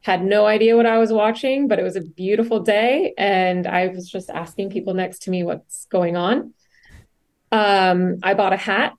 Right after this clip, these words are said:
which is my favorite hat ever. It's Cricket Australia. It's teal. It's beautiful. Um, and then the next day, I was supposed to go to the Blue Mountains, but it was smoky because it was twenty twenty.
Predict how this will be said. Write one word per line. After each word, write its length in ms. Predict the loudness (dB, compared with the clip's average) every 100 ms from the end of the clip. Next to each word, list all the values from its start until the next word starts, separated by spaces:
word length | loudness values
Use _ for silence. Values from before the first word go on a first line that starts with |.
| -16
which 240 | -2 -2 0
is 100 | -2
my 160 | -4
favorite 580 | -2 -2 0 0 0 -4 -14 _ _
hat 360 | -6 -2 -2 0
ever. 300 | 0 0 -2
It's 120 | -2
Cricket 260 | -4 -2
Australia. 480 | -2 -4 -2 -2 -2
It's 160 | -4 -10
teal. 360 | -4 -2 0 -2
It's 120 | -6
beautiful. 640 | -6 -6 -4 -4 -4 -8 _ -8
Um, 720 | -2 0 0 0 0 -2 -4 -8 _
and 120 | 0
then 120 | 2 2
the 60 | 2
next 180 | 0 -2
day, 540 | 0 2 2 0 -2 -2
I 560 | 0 2 2 0 -2
was 200 | -2 -6
supposed 180 | -6 -6
to 60 | 0
go 80 | 2
to 60 |
the 120 | 4 4
Blue 80 |
Mountains, 380 | 2 2 0 -2
but 120 | -2 -4
it 20 |
was 160 | -4
smoky 360 | -4 -4 -2 0
because 260 | 0 -2 -4
it 60 |
was 120 | -6
twenty 280 | -8 -8 -6
twenty. 500 | -6 -4 -2 -4 -8